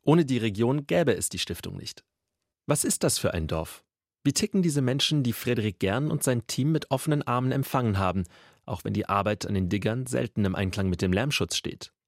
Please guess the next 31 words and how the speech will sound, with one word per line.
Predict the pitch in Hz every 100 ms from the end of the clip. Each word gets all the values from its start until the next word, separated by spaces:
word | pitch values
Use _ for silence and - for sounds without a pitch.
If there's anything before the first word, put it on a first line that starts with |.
| _
und | 87 85 - -
auch | 90
nicht | 92 -
die |
großen | 98 92 -
Steuermillionen | 87 131 147 98 85 87 82
in | 80
die | 82
Kasse | - 87 85
spült? | - - - - _ _ _ _ - - 120
Denn | 110
das | 120
tun | - 147
viele | - 139
andere | - 175 110
in | -
der | 82
Gegend. | 80 - - - _ _ _ _ - -
Neben | 110 101
Landwirtschaft | 95 95 123 - 127 - -
und | 95
Maschinenbau | 90 - 104 113 123 127 156
ist | 143 -
der | 117
Berner | 104 104
Jura | 92 101 101 120
eine | - 113 101
Wiege | 110 110
der | 95
Schweizer | 92 95 95 -
Uhrenindustrie. | - 139 104 82 - - -